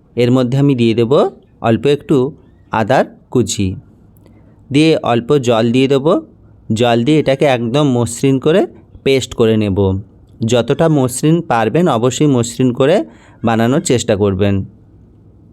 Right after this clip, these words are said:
দেখুন, আমি এইভাবে পেস্ট করে নিয়েছি, একদম দানা দানা অংশ নেই, একদম মিহি পেস্ট হয়ে গেছে। এই যে হাত দিয়ে দেখিয়ে দিচ্ছি, দেখুন, একদমই মসৃণ হয়েছে।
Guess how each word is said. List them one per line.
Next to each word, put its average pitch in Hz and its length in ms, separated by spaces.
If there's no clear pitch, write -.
দেখুন, 123 300
আমি 139 220
এইভাবে 123 400
পেস্ট 120 280
করে 127 220
নিয়েছি, 131 400
একদম 113 440
দানা 120 260
দানা 123 240
অংশ 131 240
নেই, 127 220
একদম 117 280
মিহি 127 280
পেস্ট 120 380
হয়ে 127 180
গেছে। 131 320
এই 117 100
যে 131 80
হাত 113 220
দিয়ে 123 200
দেখিয়ে 127 320
দিচ্ছি, 127 240
দেখুন, 120 340
একদমই 127 440
মসৃণ 120 420
হয়েছে। 101 360